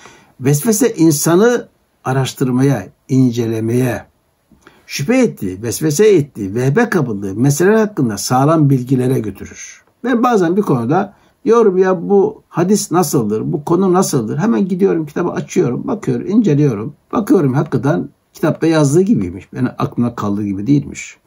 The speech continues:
Vesvese, vesvese insanları araştırmaya, incelemeye, soruşturmaya götürür. Ciddiyete götürür.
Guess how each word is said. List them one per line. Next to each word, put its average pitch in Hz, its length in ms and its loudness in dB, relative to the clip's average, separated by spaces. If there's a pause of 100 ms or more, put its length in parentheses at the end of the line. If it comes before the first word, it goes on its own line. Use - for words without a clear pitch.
Vesvese, 202 840 0 (360)
vesvese 120 680 -4
insanları 170 720 2
araştırmaya, 143 640 2
incelemeye, 139 760 2
soruşturmaya 113 680 -4
götürür. 90 480 -12 (380)
Ciddiyete 147 580 2
götürür. - 640 -4